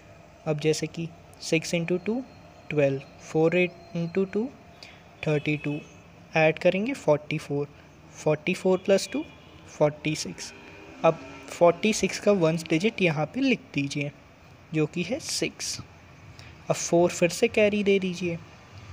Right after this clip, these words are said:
फिर eight into two sixteen, sixteen into four sixteen plus four twenty, तो आपका answer आया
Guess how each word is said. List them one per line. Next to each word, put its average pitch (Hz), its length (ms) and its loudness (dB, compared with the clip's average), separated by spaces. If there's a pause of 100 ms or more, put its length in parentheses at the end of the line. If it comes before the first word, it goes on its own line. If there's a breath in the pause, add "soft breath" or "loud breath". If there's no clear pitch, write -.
(300)
फिर 165 320 2
eight 165 260 4
into 190 300 -2
two 277 140 0 (200)
sixteen, 151 600 -4 (400 loud breath)
sixteen 196 540 0
into 214 160 -2
four 262 300 2 (1800 loud breath)
sixteen 196 560 -2 (200)
plus 160 320 4
four 254 240 0 (160)
twenty, 151 460 -2 (1120)
तो 170 180 2 (140)
आपका 165 380 -2
answer 160 340 -2
आया 175 160 2